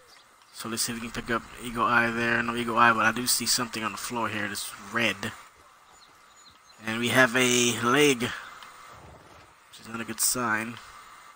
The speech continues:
So our first clue is a leg there. Let's keep moving up here. We have something there on the map.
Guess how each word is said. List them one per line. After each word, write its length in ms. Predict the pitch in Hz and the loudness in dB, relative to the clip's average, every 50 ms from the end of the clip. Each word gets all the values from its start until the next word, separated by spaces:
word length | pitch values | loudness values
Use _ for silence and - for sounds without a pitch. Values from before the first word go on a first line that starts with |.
| _ _ _ _ _ _ - - _ _ _ _ - _ _ _ _ _ _ _ | _ _ _ _ _ _ -20 -20 _ _ _ _ -20 _ _ _ _ _ _ _
So 140 | - - - | -12 -6 -4
our 60 | 104 | -4
first 460 | - - - 147 147 139 - - - | -2 2 4 4 4 4 4 2 0
clue 280 | - - - 165 165 160 | -2 -2 -2 0 2 2
is 100 | 143 120 | 2 2
a 40 | 123 | 2
leg 280 | 127 139 147 151 139 | 2 4 4 2 2
there. 320 | 120 117 117 117 127 135 131 - - - - - - - - - - - - - _ _ _ _ _ _ _ _ _ _ | 0 -2 -2 -2 -2 -2 -4 -10 -16 -18 -20 -20 -20 -20 -20 -20 -20 -20 -20 -20 _ _ _ _ _ _ _ _ _ _
Let's 120 | - - | -12 -10
keep 200 | - - - 123 | -8 -6 -6 -6
moving 260 | 143 143 127 117 127 127 | -6 -6 -6 -2 0 2
up 200 | 127 120 - - | 2 0 0 -2
here. 280 | 131 131 123 123 123 - - - - - - - - - - - - - - _ _ - - - - - - - - - - _ _ - - - - - - _ _ - - - - - _ _ _ - _ - - - - - - - - 117 | -2 0 0 -2 -2 -6 -10 -18 -20 -20 -20 -20 -20 -20 -20 -20 -20 -20 -20 _ _ -20 -20 -20 -20 -20 -20 -20 -20 -20 -20 _ _ -20 -20 -20 -20 -20 -20 _ _ -20 -20 -20 -20 -20 _ _ _ -20 _ -20 -20 -20 -20 -20 -20 -20 -16 -4
We 80 | 120 | 0
have 180 | - 127 127 - | 2 2 4 2
something 460 | - - 131 127 117 127 123 123 120 | 2 0 0 -2 -2 -4 -4 -2 0
there 340 | 120 120 117 117 120 120 123 - - - - - - - - - - - - - - - - - - - - - - - - - - - - - - - - - - - - - - - - - | 0 2 2 2 2 0 -2 -6 -12 -16 -18 -18 -20 -20 -20 -20 -20 -20 -20 -20 -20 -20 -20 -20 -20 -20 -20 -20 -20 -20 -20 -20 -20 -20 -20 -20 -20 -20 -20 -20 -20 -20 -20 -20 -20 -20 -12 -4
on 360 | - 113 127 127 127 131 127 120 - - - 117 | 2 4 6 6 4 4 0 -6 -12 -14 -10 -6
the 100 | 120 120 | -6 -4
map. 440 | 117 120 120 117 117 120 - - | -2 0 2 2 2 2 0 -4